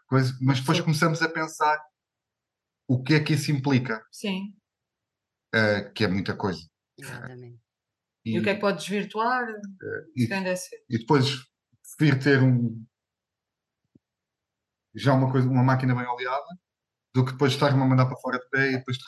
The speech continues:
Speaker 1: repente, ah, afinal isto foi um
Speaker 3: Yeah.
Speaker 1: flop e, e, e morre por aí, que às vezes acontece, não é?
Speaker 3: Que às vezes acontece,
Speaker 1: Eh,
Speaker 3: sim,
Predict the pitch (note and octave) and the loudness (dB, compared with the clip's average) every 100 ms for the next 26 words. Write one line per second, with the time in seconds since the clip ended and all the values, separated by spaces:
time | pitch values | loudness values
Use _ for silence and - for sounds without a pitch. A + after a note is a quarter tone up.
0 | - C3 A#2+ B2 G#2+ G#2 A2+ A2 G#2+ A2 | -6 -2 -2 -2 -6 -6 -2 0 0 -4
1 | - A2+ G#2+ - _ A2 G#2+ - A2+ A2+ | -8 -10 -10 -16 _ -10 -10 -4 0 0
2 | A2+ - _ _ _ - A2 A2 G#2+ G#2 | -2 -14 _ _ _ -4 -2 -2 -4 -10
3 | G2 - _ - G2+ - G2+ G2+ G2+ - | -14 -20 _ -16 -14 -8 -4 -2 -2 -4
4 | A2 A2+ G#2+ G#2+ - _ _ _ - G2 | -4 -4 -4 -8 -20 _ _ _ -2 0
5 | G2+ G2+ - G#2 A#2+ C3+ - G#2 E3+ D#3+ | 0 -4 -4 -4 -2 -4 -6 -4 -4 -4
6 | F#3 A3+ C4+ G3+ G#3+ G#3 G3 G3+ | -6 -6 -4 -2 -2 -4 -8 -10